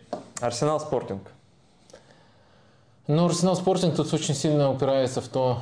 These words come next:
Speaker 2: эм, в каком приоритете будет для Арсенала, м, Лига Европы. Мне кажется, что все-таки это будет не предельный приоритет. Это примерно тот состав, который мы могли наблюдать, э, в кубковых турнирах в Англии, где Арсенал, э, не сильно продвинулся.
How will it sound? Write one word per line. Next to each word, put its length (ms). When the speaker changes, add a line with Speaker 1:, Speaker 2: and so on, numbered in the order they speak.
Speaker 2:
эм, 500
в 100
каком 220
приоритете 480
будет 220
для 120
Арсенала, 640
м, 400
Лига 200
Европы. 680
Мне 420
кажется, 360
что 140
все-таки 320
это 80
будет 180
не 80
предельный 460
приоритет. 640
Это 500
примерно 260
тот 140
состав, 260
который 280
мы 100
могли 220
наблюдать, 420
э, 160
в 380
кубковых 420
турнирах 400
в 60
Англии, 440
где 360
Арсенал, 840
э, 20
не 120
сильно 260
продвинулся. 840